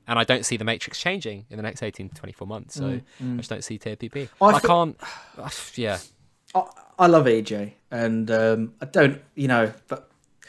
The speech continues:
Speaker 2: and he's one for tiered P B, that's why I bring it up. I think he tweeted this week. Um,
Speaker 1: He did tweet the question, actually. Should
Speaker 2: you
Speaker 1: I,
Speaker 2: know,
Speaker 1: should I find it?
Speaker 2: you can find it, but to me, I, I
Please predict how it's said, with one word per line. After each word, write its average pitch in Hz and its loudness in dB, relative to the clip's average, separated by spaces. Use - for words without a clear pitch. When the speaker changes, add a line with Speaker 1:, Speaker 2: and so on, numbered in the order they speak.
Speaker 2:
and 139 6
he's 175 4
one 143 6
for 135 -4
tiered 127 0
P 120 -4
B, 117 2
that's 120 -2
why 110 -4
I 107 -2
bring 110 0
it 107 -4
up. 101 -8
I 104 -10
think - -18
he - -16
tweeted 104 -6
this - -6
week. 120 0
Um, 117 4
Speaker 1:
He 113 -6
did - -18
tweet - -6
the - -20
question, - -10
actually. - -16
Should - -8
Speaker 2:
you 165 10
Speaker 1:
I, - 12
Speaker 2:
know, 147 12
Speaker 1:
should - -2
I 110 -6
find 113 -2
it? 208 4
Speaker 2:
you 233 10
can 247 12
find 180 10
it, 143 6
but - 8
to 190 10
me, 143 10
I, 151 6
I 151 4